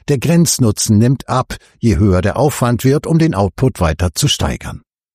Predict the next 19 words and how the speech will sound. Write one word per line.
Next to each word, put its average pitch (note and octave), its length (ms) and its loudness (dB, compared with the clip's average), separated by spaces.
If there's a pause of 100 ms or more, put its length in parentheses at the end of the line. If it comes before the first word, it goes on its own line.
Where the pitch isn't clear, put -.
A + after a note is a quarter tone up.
(400)
Beim G#2+ 200 0
Klimaschutz E3+ 760 2
bedeutet G#2 480 0
der - 160 -2
abnehmende F#2 540 0
Grenznutzen, A#2 800 0 (240)
dass - 260 -2
zusätzliche F#3 720 0
Einsparungen G#2+ 920 0
an E2 200 -2
Treibhausgasen G2 920 -2
mit A#2 160 0
jedem F#3+ 300 2
weiteren C3+ 340 0
Schritt - 340 -2
immer E3 360 2
mehr C3 260 0
Aufwand G#2 460 -2
erfordern. D2+ 560 -2